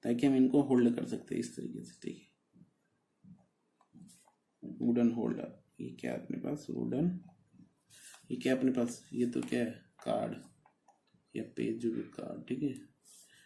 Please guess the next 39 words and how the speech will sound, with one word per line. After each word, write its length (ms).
ठीक 100
है, 80
और 260
तीन 220
wooden 340
होल्डर, 420
जो 200
कि 120
ताकि 340
हम 120
इनको 300
hold 320
कर 140
सके, 320
ठीक 160
है। 120
अब 80
मैंने 200
क्या 140
किया, 340
और 100
एक 160
अपन 180
ले, 200
लेते 360
हैं, 120
क्या 100
लेते 280
हैं, 120
जैसे 180
कि 180
अपन 340
ने 120
क्या 200
ले 100
ली, 120
candle 440
ले 140
ली। 140